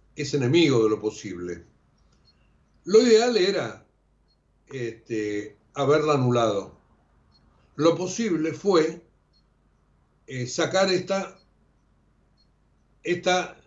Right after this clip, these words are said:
cuestión que tiene que ver como una especie de, este, bisagra, como un, como un interreño.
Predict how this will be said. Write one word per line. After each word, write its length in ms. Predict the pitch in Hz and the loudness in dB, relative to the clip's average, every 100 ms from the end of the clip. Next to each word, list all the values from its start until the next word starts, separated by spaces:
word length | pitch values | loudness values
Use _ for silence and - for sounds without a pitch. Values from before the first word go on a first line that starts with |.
| _ _ _ _ | _ _ _ _
cuestión 500 | 170 180 196 208 220 | 0 0 4 4 4
que 120 | 170 | 0
tiene 320 | 135 165 180 | 2 2 2
que 100 | 156 | 2
ver 180 | 156 175 | 0 0
como 180 | 160 156 | -2 -2
una 100 | 160 | -4
especie 420 | - 165 - 165 | -2 -4 0 2
de, 400 | 143 156 160 - _ _ _ - | 4 2 -2 -8 _ _ _ -10
este, 760 | 123 120 113 - 110 107 104 | -2 -2 -2 -2 0 2 0
bisagra, 760 | 104 123 160 143 110 104 98 90 | 0 0 2 2 0 -4 -8 -12
como 240 | - 127 131 | -6 -2 0
un, 240 | 139 131 | -2 -2
como 240 | 123 127 147 | -2 -2 0
un 60 | |
interreño. 680 | 143 127 120 127 - 101 - | 0 0 0 0 0 -4 -12